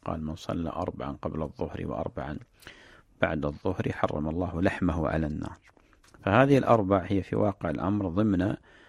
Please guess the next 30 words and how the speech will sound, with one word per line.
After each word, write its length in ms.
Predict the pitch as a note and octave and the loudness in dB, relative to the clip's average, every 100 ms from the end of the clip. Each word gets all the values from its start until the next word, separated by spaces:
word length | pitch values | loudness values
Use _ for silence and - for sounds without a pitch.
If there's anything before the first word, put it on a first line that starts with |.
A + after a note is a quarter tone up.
| - - | -20 -14
السنن 500 | - - A2+ G2 E2 | -10 -4 0 2 2
الرواتب، 540 | D2+ C#2 D2 - - - | -2 -2 -4 -4 -8 -4
إلا 260 | F#2+ F#2+ | -2 0
أنه 260 | F2+ F2 F2+ | 0 0 2
يزيد 420 | F2+ G2 G#2 - | 0 2 0 0
في 240 | - - - _ - _ _ | -4 -6 -6 _ -20 _ _
صلاة 320 | - - F#2 F2 | -6 0 0 0
الظهر، 460 | C2 D2+ E2+ G2+ C3+ - _ | -4 -4 -2 -2 -2 -8 _
آه، 220 | - D#2+ C2+ | -6 -4 -4
ركعتين 640 | E2+ - E2 - G#2 G2+ | -4 -4 -6 -2 -2 0
بعدها، 360 | E2+ C#2+ - - - - | -4 -6 -10 -14 -18 -8
لأن 220 | D#2+ E2+ | -4 -2
المسألة 520 | E2+ G2 - - D#2 - - - - - | 0 0 0 -2 -4 -6 -18 -20 -16 -4
الآن 240 | G2 F#2+ | 2 4
العلماء 320 | F#2 G2+ F2+ | 6 4 4
يقولون 320 | F2+ - F#2+ F2 | 2 0 0 2
هذه 260 | G2 F2+ | 2 2
الأربع 380 | F2 F#2+ F2+ D2+ | 2 0 0 -2
هل 140 | - G2+ | 0 4
هي 140 | G2 | 4
من 140 | F2 | 4
جملة 280 | F#2 G2+ F2 - | 4 2 2 -2
السنن 480 | - - F#2+ F2 | -6 0 2 2
الرواتب 520 | F2 F2 G#2 G2 E2+ - | 2 4 4 4 0 0
أم 180 | D#2 | 2
لا؟ 140 | D#2 C2 | 2 0
الصواب 440 | - - B2 B2 | -2 4 4 6
أنها 240 | A#2 A#2+ A2+ | 4 4 4
من 180 | A2+ | 4
الرواتب، 560 | E2+ C#2 C#2+ D2+ - D3 | 4 2 2 2 4 2